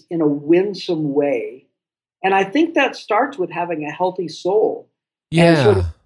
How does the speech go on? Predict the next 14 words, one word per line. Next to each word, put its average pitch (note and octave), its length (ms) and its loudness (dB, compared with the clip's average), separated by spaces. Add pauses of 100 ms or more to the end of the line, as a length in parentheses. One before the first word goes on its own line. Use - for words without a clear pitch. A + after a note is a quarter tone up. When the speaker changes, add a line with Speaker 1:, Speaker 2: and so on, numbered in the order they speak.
(240)
Speaker 1:
again, A3+ 300 2
it's - 160 0
that G3+ 160 0
sort E3 180 2
of E3+ 180 0
inside G3+ 500 0
out F3 280 0
principle E3 480 -6
that D#3+ 160 -6
Jesus F3+ 420 -8
taught. E3 380 0
You F3 60 -2
know, E3+ 120 0
it's, D#3+ 220 -4